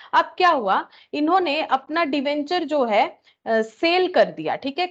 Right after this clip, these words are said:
कब सेल किया, जैसे मान लो इन्होंने अपना डिवेंचर सेल कर दिया, सपोज, अ, यहाँ पर जून है तो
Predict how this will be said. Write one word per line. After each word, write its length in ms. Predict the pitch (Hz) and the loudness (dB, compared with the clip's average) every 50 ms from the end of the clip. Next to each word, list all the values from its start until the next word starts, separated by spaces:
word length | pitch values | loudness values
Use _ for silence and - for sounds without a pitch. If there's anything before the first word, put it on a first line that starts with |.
| - | 0
कब 120 | 320 320 320 | 0 0 0
सेल 340 | 320 - 349 330 330 330 302 | 0 -2 -2 -2 -2 -2 -4
किया, 260 | 302 285 302 349 370 | -4 -2 -2 -2 -2
जैसे 280 | - 240 240 240 302 | -2 -4 -2 -2 -2
मान 180 | 302 302 277 254 | 0 0 0 0
लो 160 | 247 285 320 | 0 0 -2
इन्होंने 340 | 285 254 269 285 320 330 330 | -2 -2 -2 -4 -2 -2 -2
अपना 240 | 320 320 320 320 320 | -2 -2 -4 -4 -4
डिवेंचर 440 | 254 285 254 269 269 277 277 320 311 | -2 -2 -2 -2 -4 -2 -2 -4 -4
सेल 280 | 311 - 285 285 285 | 0 0 0 0 0
कर 140 | 285 254 214 | 0 -2 -2
दिया, 200 | 202 214 254 277 | 0 0 -2 0
सपोज, 520 | 269 294 269 269 - - 311 320 320 311 | 0 0 -2 -2 -2 -2 0 0 0 -2
अ, 360 | - - 240 226 226 220 220 214 220 233 | -2 0 2 2 4 2 2 0 -2 -2
यहाँ 260 | 247 254 254 254 - | 0 0 0 0 0
पर 220 | 220 214 254 320 330 - _ _ _ _ _ _ _ _ _ _ _ _ _ _ _ _ _ _ _ | 0 0 0 0 -4 -12 _ _ _ _ _ _ _ _ _ _ _ _ _ _ _ _ _ _ _
जून 420 | - 240 214 214 269 285 302 302 302 | -4 -4 -2 -2 -2 -2 -2 -2 -2
है 120 | 311 320 | -2 -4
तो 420 | 320 - 330 240 156 151 - _ | -2 -2 -2 -2 -2 -4 -10 _